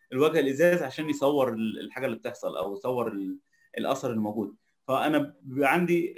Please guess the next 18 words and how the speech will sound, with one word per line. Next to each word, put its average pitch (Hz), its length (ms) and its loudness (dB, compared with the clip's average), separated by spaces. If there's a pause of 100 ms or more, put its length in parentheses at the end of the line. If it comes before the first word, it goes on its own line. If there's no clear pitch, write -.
آه، 117 720 -2
اشتراطات 147 480 -6
معينة 139 340 0
إن 131 300 -2
مثلًا 143 220 -2
الآثار - 380 -6
دي 147 120 -8
مش 135 140 -10
هي-، 123 160 -4
حدش - 220 -6
يقرب 135 220 -2
منها، 143 180 0
حاجات 135 220 -6
زي 127 140 -4
كده. 180 360 -6 (220)
بس 143 180 -2
نبدأ 190 220 2
نشوف، 190 340 -2